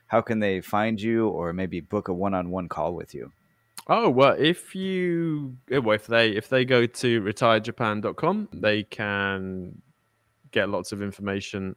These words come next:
Speaker 2: and join the forum, which might be the best thing.
Speaker 1: Mm-hmm.
Speaker 2: And if they want kind of personalized help, I have an online coaching service. And soon I'm hoping to have a course which is going to take over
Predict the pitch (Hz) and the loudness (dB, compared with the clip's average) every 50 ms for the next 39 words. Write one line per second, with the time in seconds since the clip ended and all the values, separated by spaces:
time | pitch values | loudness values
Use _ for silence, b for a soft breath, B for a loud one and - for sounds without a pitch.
0 | _ - - 98 95 95 92 92 95 95 - - 117 117 110 110 107 - - 160 | _ -10 -8 -6 -4 -4 -4 -4 -6 -6 -2 0 2 2 2 0 -2 -2 2 6
1 | 165 151 127 123 131 175 214 208 147 107 82 _ - 127 123 113 101 90 107 104 | 6 8 8 8 8 6 4 2 -2 -2 -4 _ -8 -4 -2 -2 -2 -2 -4 -4
2 | 101 92 - 104 98 - - - 123 147 185 - _ _ B B B B B B | -4 0 0 0 0 0 -4 -6 -6 -6 -6 -10 _ _ B B B B B B
3 | B B B 90 90 95 107 110 110 110 110 110 - - - 117 113 110 110 107 | B B B -10 -4 0 2 2 2 2 0 -2 -4 -2 0 0 0 2 0 -2
4 | 101 98 95 80 _ - - 107 95 92 87 - _ _ _ _ - - 110 107 | -2 -2 -6 -10 _ -12 -10 -8 -6 -6 -8 -10 _ _ _ _ -6 -2 -2 -2
5 | 107 - - 120 110 110 110 107 107 107 107 107 - - - - 131 151 170 - | -2 -4 -6 -6 -4 -2 -2 0 0 0 0 -2 -4 -8 -8 -6 -4 -4 -4 -6
6 | - - 82 98 98 104 98 98 95 98 98 98 95 98 98 98 98 98 95 95 | -8 -4 -4 -4 -2 -2 -4 -4 -2 -4 -4 -2 -2 -4 -4 -2 -2 -2 -2 -2
7 | 95 95 92 95 98 _ - - 110 107 - - 120 113 107 - - 117 117 131 | -4 -6 -8 -10 -12 _ -6 -6 -6 -4 -4 -6 -8 -8 -8 -4 -4 -4 -2 -4
8 | 151 - - - - 110 123 127 - - - - - 254 277 269 233 185 151 135 | -6 -8 -8 -2 0 2 2 4 4 2 2 2 2 4 6 10 10 10 10 10
9 | 123 123 120 127 147 147 139 - - 135 123 104 120 110 123 113 107 101 98 - | 6 6 6 6 6 6 6 4 2 2 2 2 0 0 2 2 2 0 -4 -8
10 | - - - - 175 147 117 - - - - - - - - - - 110 117 120 | -8 -4 2 4 4 4 4 2 0 -6 -8 -8 -8 -8 -10 -12 -10 -4 -2 -2
11 | 113 104 - - - - - - 120 113 107 104 110 - 123 117 117 117 117 113 | -2 -2 -4 -8 -12 -12 -6 -4 -4 -4 -4 -4 0 2 2 2 2 2 0 -4
12 | - - - 117 110 110 110 107 107 110 107 - _ _ _ _ _ _ _ _ | -6 -4 -4 -2 0 0 0 0 -2 -2 -4 -8 _ _ _ _ _ _ _ _
13 | _ - - - 123 123 120 - - 123 117 117 117 113 104 104 110 107 104 104 | _ -12 -4 0 2 2 2 2 2 4 6 6 4 4 0 0 2 2 4 2
14 | 101 101 90 | 2 0 -4